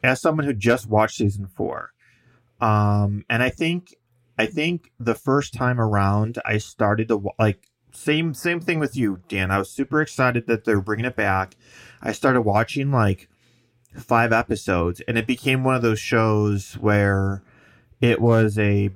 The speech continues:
a background show while I was, like, on my phone. So, like, I missed a lot of it, and then I'm, like, halfway through the season, and I just forgot about it.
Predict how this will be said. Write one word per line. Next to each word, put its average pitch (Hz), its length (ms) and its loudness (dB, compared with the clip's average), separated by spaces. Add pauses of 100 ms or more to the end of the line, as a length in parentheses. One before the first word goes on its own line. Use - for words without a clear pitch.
(100)
a 110 60 -2
background 104 520 0
show 90 340 -4 (260)
while 101 380 0
I 95 120 2
was, 98 200 -2
like, 92 300 -2
on 98 140 -4
my 92 100 -4
phone. 90 360 -10 (320)
So, - 180 -2
like, 107 200 2
I 110 120 2
missed 110 360 -4
a 110 60 0
lot 95 220 0
of 95 100 -2
it, 90 260 -2
and 101 120 -2
then 101 100 0
I'm, 101 140 0
like, 95 180 0
halfway 101 400 -2
through 101 260 -4
the 95 80 -2
season, 95 340 -4
and 92 100 -4
I 92 100 0
just 92 180 -6
forgot 90 280 -6
about 65 240 -10
it. - 140 -14